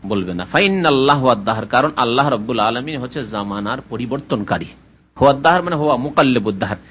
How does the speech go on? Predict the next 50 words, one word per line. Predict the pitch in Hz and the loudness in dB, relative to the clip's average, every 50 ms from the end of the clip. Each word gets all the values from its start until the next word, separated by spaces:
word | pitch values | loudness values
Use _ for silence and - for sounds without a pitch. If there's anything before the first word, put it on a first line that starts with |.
| - _ - | -20 _ -6
যে | - 180 185 | -2 0 2
কথাটি | 185 180 185 202 | 2 4 2 2
বলছিলাম | 185 190 185 185 190 180 175 170 | 2 2 2 2 0 0 0 0
যে | 160 170 - - | 0 -2 0 2
আল্লাহ | 143 143 143 151 160 170 180 196 214 226 - - - | 2 2 4 4 4 6 6 6 6 4 0 -6 -6
সম্পর্কে | - 156 151 151 170 170 175 | -4 -4 -2 -2 -4 -2 -2
নবী | 170 165 170 175 | -2 -2 0 0
সাল্লাল্লাহু | 170 | 0
আলাইহি | 175 170 165 | 0 -2 -4
ওয়াসাল্লাম | 180 170 170 175 202 240 | -2 -2 0 0 0 0
কি | 269 - | -2 -4
বললেন? | - - - | -8 -10 -2
আল্লাহর | - 143 190 214 208 | 0 2 2 2 2
কথা | - 135 - 131 | 0 0 0 0
এটি। | 104 104 - 165 220 - - - - | -2 -2 -4 -8 -10 -10 -12 -6 0
"ওয়া | 139 165 | 2 4
আনাদ | - 233 262 254 220 196 | 6 6 6 6 4 4
দাহর", | 180 190 165 143 110 90 - - - _ _ _ _ - | 2 2 2 2 0 -4 -8 -18 -20 _ _ _ _ 0
আমি | 139 165 190 196 175 | 2 2 2 2 2
আল্লাহ, | 180 196 185 185 | 2 4 2 2
দাহর | 175 160 196 208 220 226 | 4 4 6 6 6 4
মানে | 214 196 208 233 240 214 - - | 4 2 2 2 0 -2 -4 -6
মুকাল্লিবুদ | - 160 156 - 220 220 220 208 185 185 143 | -6 -4 2 4 4 6 6 4 2 2 2
দাহর। | 127 135 117 107 95 - - - _ _ _ _ _ - | 2 2 2 0 -2 -4 -12 -20 _ _ _ _ _ -2
এর | 165 165 | 0 0
প্রমাণ | 165 - 196 196 196 190 | 2 2 4 4 6 6
হচ্ছে | 196 208 - - 220 | 6 4 4 2 0
তারপরের | - - - 180 170 160 - 180 175 180 196 202 | 2 4 4 4 4 4 4 4 4 4 4 4
অংশটুকু, | - 160 156 143 - 156 139 127 120 - 185 | 4 2 2 2 0 0 0 0 0 2 0
ওকাল্লেবু | - - 185 170 156 147 139 127 131 | 2 6 6 6 6 6 4 2 2
শব্দটি | - 131 120 113 123 104 104 | -2 -2 -4 -4 -4 -4 -4
এসেছে, | 104 101 - - - - - | -6 -6 -8 -14 -14 -6 -4
ওকাল্লেবুল | 143 151 - 160 156 151 156 156 147 143 139 | -4 -2 0 0 0 2 0 0 0 0 0
লাইলা | 139 143 143 131 127 | 2 4 4 4 2
ওয়ান | 110 107 107 | 0 0 -2
নাহার। | 107 98 87 87 98 - - - - _ _ _ - | -4 -6 -8 -10 -14 -16 -20 -20 -20 _ _ _ -8
তো | 139 - | -2 0
ওকাল্লেবু | 156 165 156 190 202 214 220 220 220 226 233 | 0 2 6 6 4 6 6 4 4 4 4
থেকে | - - 214 202 214 | 4 2 0 2 2
এখানে | 202 180 185 202 196 190 | 0 2 2 0 0 2
নেওয়া | 185 180 170 170 | 4 4 6 6
হবে | 175 175 165 208 220 | 4 4 2 2 2
ওয়া | 202 175 170 | 4 4 6
আনাদ | 113 135 175 175 180 175 156 | 6 4 4 2 0 0 2
দাহর | 175 175 190 220 202 | 2 2 4 2 2
মানে | 196 196 190 | 0 0 0
ওয়া | 175 160 156 | 2 2 4
আনা | 143 180 196 185 | 4 4 2 0
মুকাল্লিবুদ | 175 165 165 156 160 190 185 175 170 160 165 160 156 151 127 110 | -2 -2 -2 -2 4 4 4 4 4 2 0 0 0 0 0 0
দাহর | 127 - - | -2 -2 -2